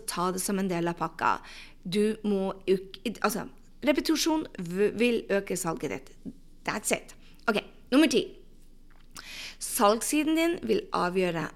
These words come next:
s-, hvor stort salget blir, så bruk to arbeidsdager på det. Og for all del, få feedback på den. Det er derfor du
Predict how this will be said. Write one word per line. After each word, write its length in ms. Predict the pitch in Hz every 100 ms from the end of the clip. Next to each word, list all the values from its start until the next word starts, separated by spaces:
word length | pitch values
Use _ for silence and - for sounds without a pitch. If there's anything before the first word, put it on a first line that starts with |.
| - -
s-, 320 | - - - 196
hvor 160 | 202
stort 320 | 196 - 185 180
salget 400 | 175 - 143 117
blir, 160 | -
så 160 | - 185
bruk 480 | 220 285 330 - - -
to 220 | - 208 -
arbeidsdager 560 | 196 190 185 - 170 170 170
på 80 | -
det. 80 | - - - - - -
Og 80 | 208
for 160 | 226 -
all 140 | 240 208
del, 160 | 175 -
få 320 | - - 208 - -
feedback 400 | 208 170 139 -
på 80 | 156
den. 240 | - - - - - -
Det 160 | - 220
er 80 |
derfor 220 | 269
du 20 | 269